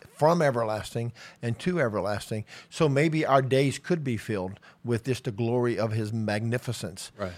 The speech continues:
Speaker 1: W-, that may become part of our purpose too. And I can, I can't understand it, but I can understand it. You know what I'm saying? It's
Speaker 2: Yeah.
Speaker 1: just, it's ju-, it's just so great, you know, and then that we're going to,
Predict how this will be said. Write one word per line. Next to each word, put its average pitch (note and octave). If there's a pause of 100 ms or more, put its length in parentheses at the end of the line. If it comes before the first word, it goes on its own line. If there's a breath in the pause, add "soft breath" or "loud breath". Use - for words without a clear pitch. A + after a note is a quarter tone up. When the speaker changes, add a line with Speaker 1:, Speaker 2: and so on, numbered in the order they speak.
(160 loud breath)
Speaker 1:
W-, B2
that C#3+
may C#3+
become C3+
part C3
of A#2+
our A2+
purpose D#3
too. E3
And A#2
I C3
can, A#2 (340 loud breath)
I B2+
can't D3
understand D#3
it, B2+
but A2+
I B2
can A2
understand A2+
it. G#2
You B2
know B2
what C3
I'm C3
saying? D3+
It's A#2
Speaker 2:
Yeah. F#2+
Speaker 1:
just, - (300 loud breath)
it's A2+
ju-, C#3
it's A#2+
just B2+
so A2+
great, B2+ (280 loud breath)
you A#2+
know, A#2+
and B2
then B2
that A#2
we're B2
going A#2+
to, A2